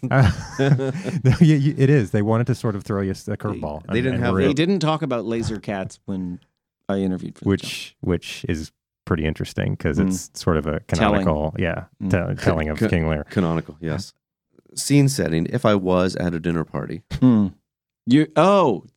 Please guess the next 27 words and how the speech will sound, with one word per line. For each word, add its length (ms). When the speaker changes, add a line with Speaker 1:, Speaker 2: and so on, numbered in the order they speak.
Speaker 3:
so 160
you're 220
getting 300
ammo 340
for 140
dinner 240
parties. 480
Speaker 1:
No, 100
Speaker 3:
That's, 60
Speaker 2:
So 60
Speaker 3:
that's 260
Speaker 1:
all 80
Speaker 3:
what 80
this 100
Speaker 1:
he 80
Speaker 3:
is 60
Speaker 1:
wants. 160
Speaker 3:
about. 140
Speaker 2:
So 160
I'm, 180
I'm 140
okay 280
with 260
using, 320
deploying 440
King 220
Lear. 300